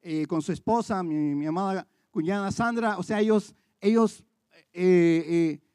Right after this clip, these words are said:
cada uno de ellos tiene una relación individual con el Señor. Bueno, mi, todos acá, todos, eh, es cierto que nos podemos apoyar de vez en cuando y, y se da ánimo el uno al otro y dice, "Vamos, vamos, vamos,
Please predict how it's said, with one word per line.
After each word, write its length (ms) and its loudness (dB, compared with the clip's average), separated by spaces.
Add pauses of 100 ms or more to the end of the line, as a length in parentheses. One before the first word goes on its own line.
(140)
cada 240 4
uno 220 6
de 80 6
ellos 200 0
tiene 220 -2
una 220 0
relación 440 -2
individual 680 -4
con 180 -8
el 80 -4
Señor. 380 -2
Bueno, 240 -2
mi, 300 0
todos 580 6
acá, 400 -4 (280)
todos, 400 0 (460)
eh, 480 -2 (420)
es 140 -8
cierto 320 2
que 120 0
nos 140 2
podemos 440 6
apoyar 500 0
de 100 2
vez 140 0
en 120 -8
cuando 500 2
y, 100 6
y 240 2
se 140 -6
da 340 0
ánimo 240 2
el 140 6
uno 280 4
al 120 6
otro 340 4
y 60 8
dice, 180 4
"Vamos, 460 6
vamos, 400 4
vamos, 440 2